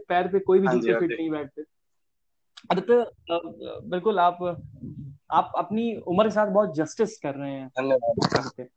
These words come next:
Speaker 1: और ये पूरे पॉडकास्ट के माध्यम से जो हमारे लिसनर्स हैं, मैं उनका ध्यान आकर्षित करना चाहूंगा और ये कहना चाहूंगा कि,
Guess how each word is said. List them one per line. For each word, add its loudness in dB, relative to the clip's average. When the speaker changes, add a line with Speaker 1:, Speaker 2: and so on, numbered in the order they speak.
Speaker 1:
और -4
ये -2
पूरे 2
पॉडकास्ट 0
के -6
माध्यम -2
से 0
जो -6
हमारे 0
लिसनर्स -6
हैं, -8
मैं -8
उनका -6
ध्यान -4
आकर्षित -8
करना -6
चाहूंगा -8
और -4
ये -8
कहना -6
चाहूंगा -6
कि, -10